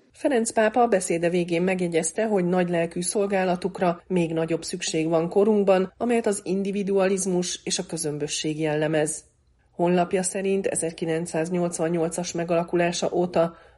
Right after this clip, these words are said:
a pápai alapítvány több mint kétszázhuszonöt millió dollár támogatást és ösztöndíjat biztosított világszerte több mint kétezer-négyszáz projekthez, amelyeket Ferenc pápa tizenhatodik Benedek pápa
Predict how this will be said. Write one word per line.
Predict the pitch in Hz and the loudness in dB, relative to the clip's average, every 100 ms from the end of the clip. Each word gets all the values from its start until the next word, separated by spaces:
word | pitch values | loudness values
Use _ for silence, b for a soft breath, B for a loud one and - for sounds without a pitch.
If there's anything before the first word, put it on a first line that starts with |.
| B | B
a | 196 | -2
pápai | 254 254 196 180 | -2 0 0 0
alapítvány | - 180 180 190 185 185 180 185 | 0 0 -2 -4 -4 -2 0 0
több | 226 214 | -2 0
mint | 190 185 - | -2 -2 -6
kétszázhuszonöt | - 233 - 202 202 - 226 180 170 196 - | -8 -8 -4 -4 -4 -6 -6 -4 -4 -4 -4
millió | 170 165 165 | -2 0 0
dollár | 165 170 165 165 170 | 0 0 2 0 -2
támogatást | 180 165 170 175 175 180 202 - - - | -4 -2 -2 -2 -2 -2 -2 -6 -12 -6
és | 175 - | -4 -4
ösztöndíjat | 185 - 156 156 156 156 156 | -6 -6 -4 -2 0 0 -2
biztosított | 175 - 165 - 170 160 165 | -6 -6 -6 -6 -4 -4 -2
világszerte | 175 160 160 - 165 170 190 185 B B B | -2 -2 -4 -4 -4 0 -2 -2 B B B
több | 208 | 0
mint | 196 185 180 - | 2 0 0 -4
kétezer-négyszáz | 220 226 190 185 175 180 180 175 - 143 147 | -6 -2 -2 0 0 2 0 0 -4 -4 -4
projekthez, | - 185 180 165 - 160 160 - b b b b | -4 0 0 0 -2 0 0 -2 b b b b
amelyeket | 190 180 170 160 - | -2 0 0 -2 -4
Ferenc | 240 247 226 - | -2 -2 -2 -4
pápa | 220 214 220 220 | -2 -2 0 0
tizenhatodik | 196 165 151 165 170 170 175 | -2 -2 -2 -2 -4 -4 -4
Benedek | 180 185 180 180 | -2 0 0 0
pápa | - 175 175 170 165 | 0 -2 2 0 0